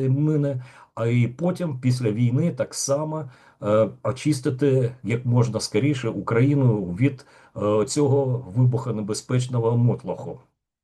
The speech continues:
До речі, буквально кілька днів тому пройшов, е, черговий семінар, де японські фахівці навчали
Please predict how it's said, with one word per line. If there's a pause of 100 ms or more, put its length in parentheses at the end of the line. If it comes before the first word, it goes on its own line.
(680)
До
речі,
буквально
кілька
днів
тому
пройшов, (440)
е,
черговий
семінар,
де
японські
фахівці (300)
навчали